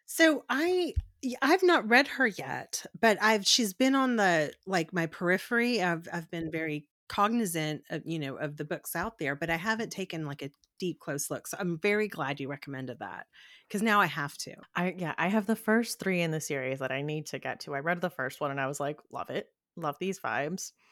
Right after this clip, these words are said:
Speaker 2: Um, and I know it's a bit different than her other books. Like, her other books are usually, like, you know, "The Ashburn house," um, and, like, "The haunting of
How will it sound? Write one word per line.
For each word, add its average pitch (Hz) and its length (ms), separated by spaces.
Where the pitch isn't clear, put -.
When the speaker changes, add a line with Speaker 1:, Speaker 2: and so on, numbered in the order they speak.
Speaker 2:
Um, 185 300
and 180 100
I 202 80
know 277 160
it's 480 140
a 302 60
bit 208 300
different 196 420
than 165 120
her 160 180
other 156 220
books. 127 300
Like, 151 180
her 147 340
other 160 200
books 151 260
are 151 60
usually, 147 480
like, 143 540
you 180 120
know, 175 320
"The 214 240
Ashburn 170 520
house," 135 580
um, 143 540
and, 160 160
like, 151 240
"The 156 80
haunting 208 540
of 180 360